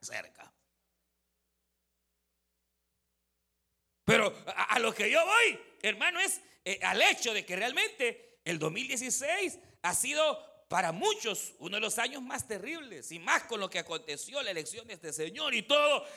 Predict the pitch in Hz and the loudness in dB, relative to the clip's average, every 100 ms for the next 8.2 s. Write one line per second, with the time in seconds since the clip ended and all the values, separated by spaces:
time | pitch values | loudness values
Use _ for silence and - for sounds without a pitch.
0 | - 180 185 262 277 269 254 226 - 170 | -6 -2 2 2 0 0 0 0 0 -2
1 | 196 196 190 196 208 190 - 208 285 254 | 2 2 2 2 0 -2 2 2 2 0
2 | 202 285 247 214 208 202 - 294 - 269 | 0 -2 0 0 -2 -2 0 0 0 0
3 | 269 247 220 196 - 226 262 277 277 233 | 2 2 -2 -4 -4 0 2 2 2 0
4 | - 208 196 - 403 427 - - _ _ | 2 2 2 2 2 2 -2 -20 _ _
5 | _ _ _ _ _ _ _ _ _ 269 | _ _ _ _ _ _ _ _ _ -14
6 | - - 539 587 466 294 - - - - | -6 -6 -6 -8 -12 -14 -16 -16 -18 -8
7 | - 302 294 277 269 - - 415 - - | 0 2 4 8 8 8 4 4 2 -14
8 | - | -20